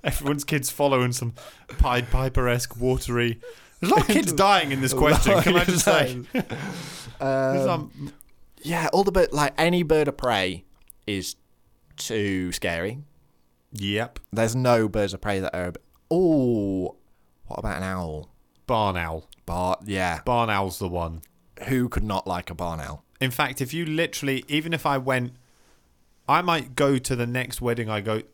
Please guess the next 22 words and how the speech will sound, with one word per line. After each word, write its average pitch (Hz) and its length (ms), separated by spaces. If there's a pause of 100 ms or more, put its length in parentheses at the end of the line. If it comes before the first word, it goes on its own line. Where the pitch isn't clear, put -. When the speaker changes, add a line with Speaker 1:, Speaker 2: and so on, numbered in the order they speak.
Speaker 1:
with 139 460 (180)
a 117 100 (100)
human 156 420
date, 98 320
but 120 140
also 147 320
just 113 240
bring 107 260
an 95 80
owl. 95 360
Speaker 2:
Yeah. 123 200 (120)
Speaker 1:
I 156 160
Speaker 2:
<laughs> - 20
Speaker 1:
reckon 123 520 (220)
if 127 160
you 147 100
bring 143 300
an 131 80
owl 127 220
to 123 180
a 110 40
wedding, 104 540